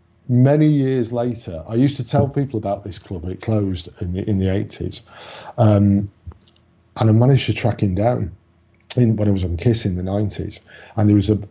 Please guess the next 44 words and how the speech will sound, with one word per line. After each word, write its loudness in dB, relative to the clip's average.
a, -6
a -14
fantastic 0
Manchester 0
D 4
J 0
called -8
Dave 0
Booth, -2
who -4
passed -6
away -2
not -6
so -4
long 2
ago, 2
really, 0
this 0
year. 4
He 2
was 4
a 2
friend 2
of 2
mine. 2
And 2
Dave 4
used 2
to -4
come -2
on -2
my -2
daytime 2
show -2
as -2
a -2
guest 0
once -4
a -2
week 2
to -16
play -4
Northern -2
Soul. 0